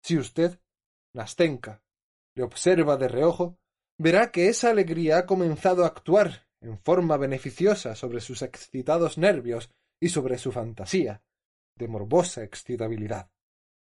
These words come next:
¿Cree usted que él piensa en comer? ¿O en la tarde que tiene por delante?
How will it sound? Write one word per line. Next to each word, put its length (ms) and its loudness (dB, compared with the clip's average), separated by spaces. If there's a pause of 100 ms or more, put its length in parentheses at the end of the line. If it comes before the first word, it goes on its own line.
(240)
¿Cree 200 4
usted 400 2
que 120 4
él 140 0
piensa 380 2
en 100 -4
comer? 380 -2 (560)
¿O 120 4
en 80 6
la 160 2
tarde 320 2
que 100 0
tiene 300 2
por 180 0
delante? 520 -2